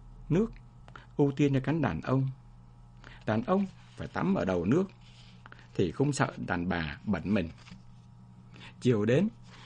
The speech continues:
những đứa trẻ trần truồng, mặt đen nhẻm, nghễu nghện trên lưng trâu, phi nhào xuống bến nước. Những gã trâu đực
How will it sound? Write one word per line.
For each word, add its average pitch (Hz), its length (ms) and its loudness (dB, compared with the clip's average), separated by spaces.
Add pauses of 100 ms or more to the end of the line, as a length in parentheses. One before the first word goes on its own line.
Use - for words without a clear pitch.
(140)
những 92 120 2
đứa 110 180 6
trẻ 95 220 0
trần 95 280 4
truồng, 92 320 0 (220)
mặt 104 240 -2
đen 151 260 2 (100)
nhẻm, 82 240 -2 (1040)
nghễu 120 220 0
nghện 170 280 4 (300)
trên 135 200 4
lưng 135 180 6
trâu, 131 320 4 (400)
phi 131 180 4
nhào 104 420 4 (920)
xuống 127 220 0
bến 139 180 6
nước. 170 220 4 (1500)
Những 185 120 2
gã 170 220 2
trâu 175 260 4
đực 127 180 2